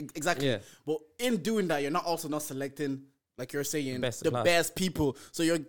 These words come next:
Speaker 1: you're running a team that needs to, you have a team that needs to put a show on in the O two, but you wanted your boys to come up with you and you give them different roles, but they're not, they're not well versed in
Speaker 2: Yeah.
Speaker 1: that.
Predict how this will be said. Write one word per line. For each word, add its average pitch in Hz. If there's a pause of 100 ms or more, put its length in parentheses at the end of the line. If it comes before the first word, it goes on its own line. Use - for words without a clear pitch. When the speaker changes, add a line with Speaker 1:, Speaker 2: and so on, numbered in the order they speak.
(180)
Speaker 1:
you're 170
running 196
a 165
team 175
that 160
needs 160
to, 131 (420)
you 156
have 180
a 175
team 170
that 151
needs 151
to 127
put 147
a 135
show 165
on 151
in 143
the 135
O 139
two, 139 (320)
but 151
you 151
wanted 185
your 147
boys 156
to 143
come 156
up 135
with 156
you 143
and 135
you 135
give 143
them 135
different 139
roles, 143
but 123
they're 143
not, 147
they're 139
not 139
well 117
versed 117
in 117
Speaker 2:
Yeah. 101
Speaker 1:
that. 92